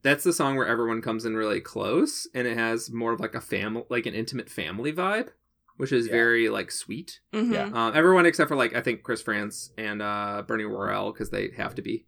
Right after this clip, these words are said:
Speaker 1: for the band.
Speaker 2: And the polo.
Speaker 1: Um,
Speaker 2: Get that
Speaker 1: but,
Speaker 2: away.
Speaker 1: like, uh,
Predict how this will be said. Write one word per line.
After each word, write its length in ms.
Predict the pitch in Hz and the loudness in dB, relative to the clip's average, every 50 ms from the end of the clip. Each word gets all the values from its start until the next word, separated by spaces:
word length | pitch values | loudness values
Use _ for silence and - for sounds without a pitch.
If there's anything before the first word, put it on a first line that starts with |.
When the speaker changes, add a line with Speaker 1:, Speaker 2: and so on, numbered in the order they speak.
| _ _ | _ _
Speaker 1:
for 120 | - 117 | -8 -8
the 80 | 113 120 | 0 2
band. 100 | - 147 | 4 4
Speaker 2:
And 80 | 143 | 4
the 120 | 127 104 - | 4 2 2
polo. 480 | 120 110 101 95 87 82 82 - - - _ _ _ - _ _ _ | 2 2 2 0 -4 -4 -6 -6 -8 -12 _ _ _ -20 _ _ _
Speaker 1:
Um, 460 | - 131 131 127 123 120 117 113 110 110 | -2 0 2 2 4 4 2 2 0 0
Speaker 2:
Get 120 | 95 87 | -4 -4
that 120 | - 76 71 69 | -6 -6 -4 -4
Speaker 1:
but, 120 | - - 90 | -4 0 2
Speaker 2:
away. 20 | |
Speaker 1:
like, 400 | 139 131 127 123 120 113 - - _ _ _ _ _ _ _ - | 4 6 6 6 4 2 0 -10 _ _ _ _ _ _ _ 0
uh, 640 | 117 120 120 117 113 110 110 110 107 107 107 98 | 2 4 6 6 8 8 6 6 4 4 2 0